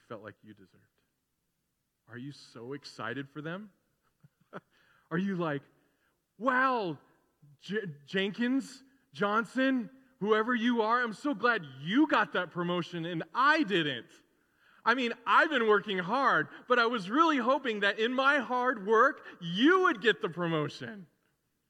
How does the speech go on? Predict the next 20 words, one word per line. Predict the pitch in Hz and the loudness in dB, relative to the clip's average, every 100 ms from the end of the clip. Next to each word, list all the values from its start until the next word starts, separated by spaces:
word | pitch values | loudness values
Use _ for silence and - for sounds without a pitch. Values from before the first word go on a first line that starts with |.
| _ _ _ _ _ _ _ _ _ | _ _ _ _ _ _ _ _ _
Nobody | 220 311 453 494 440 | -4 -2 2 0 0
does | 190 196 160 | 2 2 2
that. | 175 151 123 - _ _ _ 294 | 0 0 -2 -10 _ _ _ -2
Everybody's | 330 311 269 | 2 2 2
like, | 226 | 0
"What | 285 311 | -2 -2
the | 285 262 | -2 0
heck? | 277 302 - - | 0 0 -2 -4
I've | - 330 | -2 0
been | 294 | 0
putting | 302 269 | 0 2
in | 247 | 4
overtime. | 240 311 330 - 294 302 330 381 - _ _ _ _ - | 4 4 2 2 0 0 -2 -4 -14 _ _ _ _ -2
I've | 254 277 | 2 4
been | 294 247 | 2 2
putting | 269 254 | 0 2
in, | 240 220 | 0 2
like, | 208 185 175 _ - | 0 0 -4 _ -6
extra | 233 254 - 302 311 | -4 -4 -4 0 2
overtime. | 311 311 285 311 320 311 | 2 0 0 0 0 -2